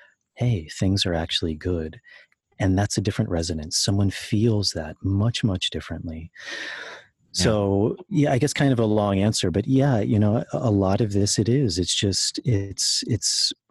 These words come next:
Speaker 1: that's how life is. It, it's, it's this constant back and forth, this constant, uh, light and dark and good and bad. And, but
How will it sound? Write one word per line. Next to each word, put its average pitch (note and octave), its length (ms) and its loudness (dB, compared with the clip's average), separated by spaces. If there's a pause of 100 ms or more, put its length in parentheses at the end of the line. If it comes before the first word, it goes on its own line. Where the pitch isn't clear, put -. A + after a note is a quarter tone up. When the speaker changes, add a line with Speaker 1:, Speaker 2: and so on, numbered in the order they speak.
(220)
Speaker 1:
that's - 280 0
how G#2+ 180 0
life G#2 400 0
is. G#2 400 -2
It, G2 140 -4
it's, - 240 -6
it's - 240 -4
this - 200 -2
constant G2+ 720 0
back F2+ 300 -2
and F2 140 0
forth, G#2 400 -2
this E2+ 180 -4
constant, F2+ 680 0 (720)
uh, F#4+ 420 -4
light G2 480 2
and E2 220 -2
dark G#2 440 0
and D#2+ 180 -2
good A2 300 2
and D#2+ 160 -2
bad. G2+ 400 0
And, E2+ 280 -6
but G#2 140 -4